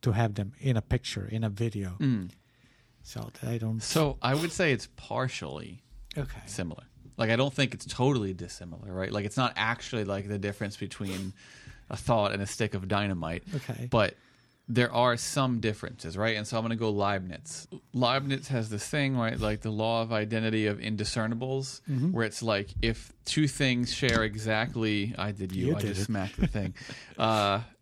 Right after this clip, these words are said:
Speaker 2: if two things ex-, share exactly the same properties,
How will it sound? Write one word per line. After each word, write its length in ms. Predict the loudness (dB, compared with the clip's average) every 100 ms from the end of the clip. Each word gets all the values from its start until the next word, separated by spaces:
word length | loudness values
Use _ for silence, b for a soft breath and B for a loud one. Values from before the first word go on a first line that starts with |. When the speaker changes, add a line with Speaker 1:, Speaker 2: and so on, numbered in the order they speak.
| _ -2
Speaker 2:
if 220 | -2 0
two 240 | 0 2
things 540 | 2 2 2 2 0 0
ex-, 300 | -2 -2 -8 -10
share 480 | -6 -2 2 2 2
exactly 720 | 0 -4 0 2 2 0 0
the 120 | 0 0
same 340 | 2 2 2
properties, 840 | 0 2 2 0 -8 -8 -10 -12